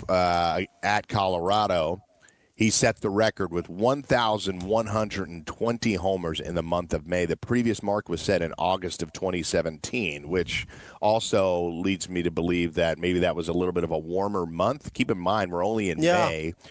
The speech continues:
Speaker 1: We haven't hit the summer where
Speaker 2: Good point.
Speaker 1: balls tend to fly out of the park a little bit more. So, uh, if I had to put money on it right now, I would imagine we'll beat that record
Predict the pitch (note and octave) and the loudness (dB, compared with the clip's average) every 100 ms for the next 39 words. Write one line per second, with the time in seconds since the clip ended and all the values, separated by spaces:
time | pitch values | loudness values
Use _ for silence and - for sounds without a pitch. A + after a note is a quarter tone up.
0 | - G2 G#2 G#2+ G2 - F2+ - A2 G2+ | 0 2 4 2 -2 0 -2 2 0 0
1 | F2+ F2 E2 F#2 F2+ F2 - F#2+ F2 - | -2 -2 0 2 2 0 -2 -4 -2 2
2 | F2+ F2 E2+ - F#2+ F2+ E2+ - - - | 2 2 0 -2 0 0 -2 -12 -20 -20
3 | - F2 F#2 F2+ E2 E2+ F#2+ A2 D2+ C#2+ | -2 2 2 2 -2 -2 0 0 0 -4
4 | - - G2+ F#2 E2+ E2 - - _ - | -2 4 4 4 2 -2 -8 -20 _ 0
5 | F2+ E2+ E2 - A2 - G#2+ A#2 A#2+ G#2+ | 2 4 0 0 -2 2 2 2 2 0
6 | B2 A#2+ G#2+ A2 A2 G2+ G2 E2+ F#2 G2 | 0 0 2 0 2 2 2 0 2 2
7 | F2 G2+ G2 F2 D#2+ D#2+ - F#2+ F#2+ F#2 | 2 0 2 2 0 -2 0 2 2 2
8 | F#2 F2+ G2+ A#2 G#2+ E2+ E2+ F2 - - | -2 0 2 2 0 -4 -8 -12 -18 -14
9 | - A2 F#2 A2+ G#2+ - G2 F#2+ F#2 F2+ | 2 4 4 2 0 2 0 2 0 0
10 | - F2 D#2 | 0 -2 -2